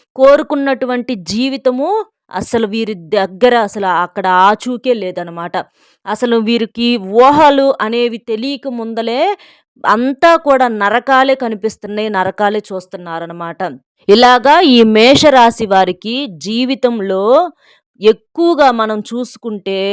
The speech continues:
ఎక్కువగా కాదండి, మొత్తం కష్టాలే అని చెప్పుకోవచ్చు అనమాట. గొర్రె కసాయి వాడిని నమ్మినట్టు వీళ్ళు జీ అనే వ్యక్తిని కూడా నమ్మారు. ఇంకా చూసే ముందు ఒక్కసారి ఇది వినండి. చాలామంది కూడా కొన్ని రకాలైనటువంటి చెప్పుకోలేని సమస్యలతో బాధలు పడేవారు.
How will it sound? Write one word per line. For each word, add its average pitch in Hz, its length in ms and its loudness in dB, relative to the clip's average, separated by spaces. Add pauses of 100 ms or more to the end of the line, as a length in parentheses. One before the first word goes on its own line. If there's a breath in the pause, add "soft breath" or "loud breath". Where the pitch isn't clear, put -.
(140)
ఎక్కువగా 277 540 -4 (100)
కాదండి, 185 540 -6 (100)
మొత్తం 185 400 -12
కష్టాలే 208 560 -4
అని 185 160 -12
చెప్పుకోవచ్చు 175 640 -12
అనమాట. 170 360 -12 (460)
గొర్రె 240 320 2
కసాయి 247 500 2
వాడిని 202 360 -2
నమ్మినట్టు 196 480 -6
వీళ్ళు 208 300 -6
జీ 196 220 -12
అనే 220 200 -4
వ్యక్తిని 185 360 -10
కూడా 185 240 -4
నమ్మారు. 170 460 -8
ఇంకా 214 280 -6
చూసే 180 380 -8
ముందు 180 240 -8
ఒక్కసారి 170 460 -8
ఇది 160 140 -14
వినండి. 151 420 -18 (340)
చాలామంది 262 680 4
కూడా 226 280 0
కొన్ని 214 280 2
రకాలైనటువంటి 202 880 2
చెప్పుకోలేని 196 640 -2
సమస్యలతో 170 600 -6
బాధలు 170 380 -4
పడేవారు. 156 580 -4